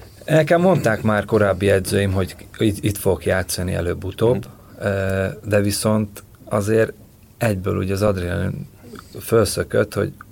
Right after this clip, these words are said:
Speaker 1: oké, fölhívott, a román lesz a következő mérkőzés, románokkal fogunk ott játszani kint, először fogok játszani hatost, hát na, jó, megoldom. Szóval, szóval úgy volt egy-két,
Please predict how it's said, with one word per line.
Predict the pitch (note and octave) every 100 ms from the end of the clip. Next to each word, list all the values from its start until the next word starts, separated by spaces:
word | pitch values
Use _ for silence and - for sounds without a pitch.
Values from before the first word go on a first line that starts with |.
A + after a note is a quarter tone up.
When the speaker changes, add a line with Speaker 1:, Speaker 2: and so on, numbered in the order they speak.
| -
Speaker 1:
oké, | G2+ - E2+
fölhívott, | - G#2 A2 A2+ B2 B2
a | G#2+
román | A2+ G2 F2+
lesz | F#2 -
a | F#2
következő | - F#2 E2+ - - F#2+ G2 G2+
mérkőzés, | C#3+ A2 A#2+ -
románokkal | B2+ B2 A2 G2+ G2 G2
fogunk | G2+ G#2+ F#2+
ott | F#2+ F#2
játszani | G#2+ F#2 F#2 F#2+ F2 F2+
kint, | A#2 C3 - - - - -
először | B2 A#2 - A2
fogok | C#3 A2 F#2
játszani | A2+ G#2 - G#2 G2+
hatost, | G#2 B2 D#3 D#3+ C#3+ - - - - -
hát | - E3 F3+
na, | F3+ F3
jó, | F#2
megoldom. | F#2 F2+ F2 E2+ E2 E2+ F2 - - C#3+
Szóval, | - G2 G2 G2+ G2+ - -
szóval | - G2+ G2+ G2+ - - - - - - - - - -
úgy | G#2
volt | G#2+ G2+ F#2
egy-két, | F#2+ - F#2+